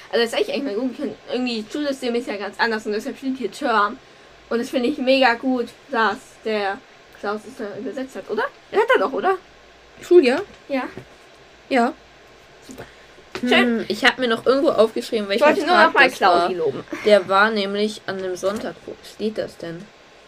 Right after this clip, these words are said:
Speaker 1: Was?
Speaker 2: Es war ein Sonntag. Der
Speaker 1: Oh,
Speaker 2: einundzwanzigste.
Speaker 1: jetzt übernimmst du ja die, äh, Schulbeginn-Recherche,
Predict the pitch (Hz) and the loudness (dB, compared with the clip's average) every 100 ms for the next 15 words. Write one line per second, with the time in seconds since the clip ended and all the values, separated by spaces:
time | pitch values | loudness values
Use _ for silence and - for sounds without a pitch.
0 | - 254 381 - - - - - - 185 | 4 6 6 2 -18 -20 -20 -18 -8 -2
1 | 190 190 190 196 233 190 98 - - - | -2 0 0 0 0 -4 -6 -10 -20 -20
2 | - - - 180 170 - 165 302 359 415 | -20 -20 -8 -4 -2 0 0 2 6 6
3 | 427 403 392 440 - - 440 480 359 359 | 10 10 10 8 8 10 10 10 4 2
4 | 220 190 214 226 - 403 427 359 196 185 | 2 2 2 0 6 6 6 4 -2 -8
5 | 208 - - 269 - 180 | -10 -14 -12 -10 -8 -8